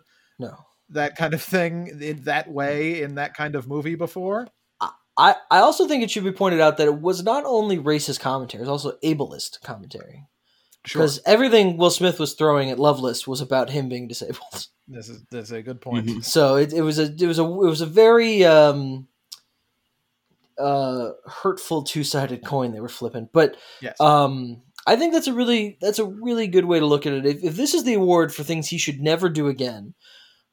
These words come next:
Speaker 1: I,
Speaker 2: Yeah.
Speaker 1: I highly doubt a mainstream movie will ask of him <laughs> to throw around these, uh, slurs and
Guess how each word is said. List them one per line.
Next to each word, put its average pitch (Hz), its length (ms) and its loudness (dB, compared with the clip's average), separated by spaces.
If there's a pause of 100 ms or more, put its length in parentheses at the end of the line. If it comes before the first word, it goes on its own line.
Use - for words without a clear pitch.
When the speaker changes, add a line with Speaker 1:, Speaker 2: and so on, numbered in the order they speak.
(240)
Speaker 1:
I, 160 140 4
Speaker 2:
Yeah. 160 180 -2 (340)
Speaker 1:
I 165 140 6
highly 254 540 2
doubt 127 400 0 (100)
a 165 80 0
mainstream 151 560 0
movie 127 520 -2
will 139 220 -2
ask 131 320 2
of 131 120 -4
him 104 360 -14 (400)
<laughs> - 440 -20
to 143 680 4 (180)
throw 160 560 6
around 135 800 -2
these, 127 500 -6
uh, 107 440 -10
slurs 131 640 -6
and 117 520 -14